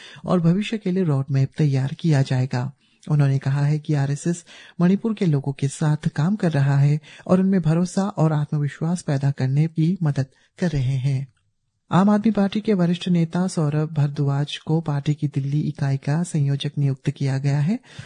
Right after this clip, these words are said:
श्री भारद्वाज ने आम आदमी पार्टी के पूर्व रा-, राज्य प्रमुख गोपाल राय का स्थान लिया है।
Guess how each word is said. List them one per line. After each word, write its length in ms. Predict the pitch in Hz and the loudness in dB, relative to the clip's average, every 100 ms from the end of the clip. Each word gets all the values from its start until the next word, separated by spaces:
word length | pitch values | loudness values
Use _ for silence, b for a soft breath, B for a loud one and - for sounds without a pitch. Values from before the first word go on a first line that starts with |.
| B - | B -10
श्री 320 | - 175 180 | 0 2 4
भारद्वाज 680 | 165 156 151 156 156 160 - _ - | 2 0 0 0 0 -2 -6 _ -6
ने 240 | 156 156 160 | 0 0 0
आम 300 | 151 147 147 | 0 0 0
आदमी 220 | 143 147 | -2 -2
पार्टी 320 | 139 139 160 | -2 -4 -4
के 160 | 160 160 | -4 -4
पूर्व 300 | 147 143 143 | -4 -4 -4
रा-, 260 | 135 143 _ _ _ - | -4 -8 _ _ _ -6
राज्य 280 | 151 180 185 | -4 -4 -4
प्रमुख 420 | 156 147 175 - | -2 -2 -2 -4
गोपाल 400 | 156 143 139 139 | -4 -2 -2 -2
राय 160 | 143 175 | -2 -4
का 160 | 165 | -6
स्थान 340 | 147 - 143 131 | -8 -8 -8 -4
लिया 240 | 135 135 | -4 -2
है। 280 | 131 135 | -2 -2